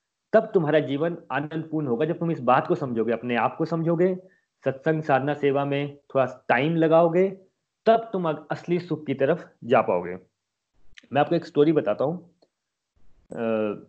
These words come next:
ये सबने सुनी होगी, जब समुद्र मंथन हुआ था राक्षसों और देवताओं के बीच में, वो समुद्र मंथन हुआ और सबसे पहले क्या निकला वहां से? विष निकला।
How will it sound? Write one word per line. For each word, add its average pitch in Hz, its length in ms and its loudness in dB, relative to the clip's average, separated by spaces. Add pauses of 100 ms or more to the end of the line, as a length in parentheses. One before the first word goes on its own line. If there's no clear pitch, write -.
(120)
ये 123 260 -6
सबने 156 280 2
सुनी 156 180 -2
होगी, 131 200 0
जब 123 540 0 (240)
समुद्र 180 300 4
मंथन 170 280 0
हुआ 139 180 2
था 131 320 2
राक्षसों 127 520 0
और 127 100 0
देवताओं 120 380 -2
के 131 100 0
बीच 113 240 0
में, 107 300 -6 (480)
वो 131 180 0
समुद्र 143 360 2
मंथन 143 300 0
हुआ 127 240 4
और 135 100 6
सबसे 147 260 0
पहले 165 200 4
क्या 185 140 4
निकला 123 260 0
वहां 101 160 -2
से? 95 300 -8 (360)
विष 180 300 2
निकला। 113 280 -2